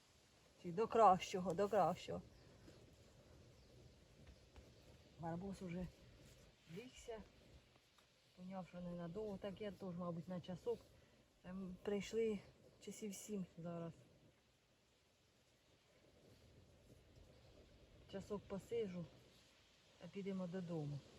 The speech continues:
А ще треба тараньку вивісити. Коротше, не встигла я за все поробити.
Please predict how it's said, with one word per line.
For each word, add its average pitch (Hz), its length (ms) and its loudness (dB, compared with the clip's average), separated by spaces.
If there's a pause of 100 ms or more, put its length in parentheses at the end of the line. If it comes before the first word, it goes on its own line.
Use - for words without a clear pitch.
(1040)
А 170 40 -4
ще 202 180 4
треба 196 260 10
тараньку 208 480 8
вивісити. 156 600 0 (1080)
Коротше, 196 320 -2
не 226 120 2
встигла 180 480 4
я 170 160 4
за 165 180 0 (260)
все - 280 0
поробити. 190 680 0